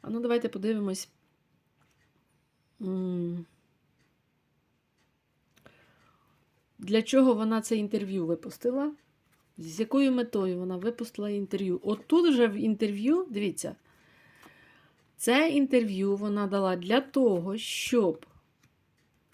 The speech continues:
розставитись всі крапки над "і", українським "і",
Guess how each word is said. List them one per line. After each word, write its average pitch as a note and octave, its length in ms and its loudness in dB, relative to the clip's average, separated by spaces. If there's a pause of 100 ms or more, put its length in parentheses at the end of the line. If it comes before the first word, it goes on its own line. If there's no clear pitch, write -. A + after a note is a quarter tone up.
(160)
розставитись D4 880 2
всі - 400 0
крапки A3 500 -2
над G3+ 360 -4
"і", F#3+ 400 0 (1300)
українським A3 800 -2
"і", G#3 220 -4